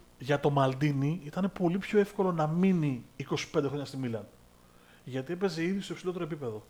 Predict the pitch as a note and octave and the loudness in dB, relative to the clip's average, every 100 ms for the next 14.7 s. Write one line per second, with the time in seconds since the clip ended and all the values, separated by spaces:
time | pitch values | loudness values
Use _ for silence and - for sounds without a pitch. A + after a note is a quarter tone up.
0 | - - - - D3+ C#3 C3+ C3 F#3+ G3+ | -20 -20 -20 2 4 4 2 2 4 6
1 | F#3 C#3+ F3+ G3+ F3+ C#3+ E3 F3+ E3 B2 | 6 2 -2 0 -2 0 0 0 -2 -6
2 | A#2 D#3 D#3 - B2+ B2 C3 B2 A#2 G#2+ | -2 -2 -2 -8 -8 -6 -6 -2 -2 -2
3 | A2 A#2 G3+ - - - - - - - | -4 -4 -6 -8 -18 -20 -20 -20 -20 -20
4 | _ - F3 F3+ - A#3 A3+ G3+ G#3 F#3 | _ -6 -2 0 2 4 6 8 8 8
5 | E3 C3 G#2+ - - - - - - - | 6 4 -2 -8 -20 -20 -20 -20 -20 -20
6 | - - - - - - - - - C#3+ | -20 -20 -20 -20 -20 -20 -20 -12 -2 0
7 | - D#3 D#3+ E3+ F3+ G#3 G3 C#3+ - G2 | 2 2 4 4 6 6 6 0 -4 -12
8 | - - _ - - - B2 C#3 C3+ C3 | -12 -20 _ -20 -20 -8 0 0 0 -2
9 | C3 F#3+ G3 D#3+ C#3 B2 A2+ A#2 A#2 A2+ | 4 6 4 0 0 0 -2 -2 -4 -8
10 | - - - - - - - - - B2 | -20 -20 -20 -20 -20 -20 -20 -20 -16 -4
11 | C3 B2+ B2+ B2+ C3 - _ _ - - | -2 0 0 0 -4 -14 _ _ -20 -20
12 | - - - - C#3+ C3 - C3 B2 C#3+ | -20 -20 -16 2 2 2 0 -2 -2 -2
13 | F3 - E3 E3+ E3 C3+ - D3 E3 - | -2 2 2 2 0 0 0 -2 -2 -2
14 | C3+ B2 D3 D#3 - B2+ G#2 | -4 0 0 0 -2 -8 -8